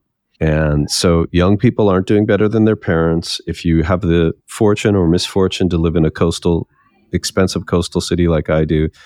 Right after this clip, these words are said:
your kids have choices about, that are constrained by just the economics of living in cities like this. I think a lot of people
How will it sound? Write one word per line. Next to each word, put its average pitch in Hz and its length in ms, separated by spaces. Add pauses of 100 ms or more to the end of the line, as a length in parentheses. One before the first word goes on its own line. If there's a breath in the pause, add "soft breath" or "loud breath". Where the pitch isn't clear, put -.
(280 soft breath)
your 80 100
kids - 440
have 78 420 (400)
choices 85 500
about, 80 300 (240)
that 82 100
are 82 80
constrained 80 640
by 80 160
just - 320
the 80 60
economics 78 560
of 67 60
living 78 260
in 85 100
cities 87 400
like 87 160
this. - 380 (440 soft breath)
I 82 120
think 82 320
a - 100
lot 80 240
of 82 80
people 87 400